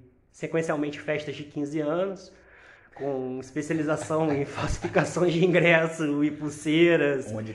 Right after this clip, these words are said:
Speaker 2: todas as festas
Speaker 1: É.
Speaker 2: de quinze anos de Campus Goitacazes,
Speaker 1: É.
Speaker 2: nós estávamos presentes.
Speaker 1: Exatamente, sempre buscando, né,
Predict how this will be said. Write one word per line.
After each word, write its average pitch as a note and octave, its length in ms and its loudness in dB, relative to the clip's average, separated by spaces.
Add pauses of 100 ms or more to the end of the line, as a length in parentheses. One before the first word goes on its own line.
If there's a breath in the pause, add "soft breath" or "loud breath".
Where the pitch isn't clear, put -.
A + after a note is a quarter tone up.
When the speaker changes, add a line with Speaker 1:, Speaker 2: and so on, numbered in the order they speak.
(140)
Speaker 2:
todas D#3+ 300 2
as D#3+ 140 0
festas B2+ 340 0
Speaker 1:
É. - 40 -8
Speaker 2:
de C3 40 -10
quinze C3 240 -4
anos B2+ 160 -4
de - 60 -10
Campus A#2 320 -8
Goitacazes, A#2 680 -4
Speaker 1:
É. A2 260 -14
Speaker 2:
nós G2 160 -6
estávamos G#2 440 -6
presentes. A#2+ 560 -6
Speaker 1:
Exatamente, C3+ 1000 -8
sempre A3 340 -6
buscando, A3+ 720 -4
né, G#3 480 -2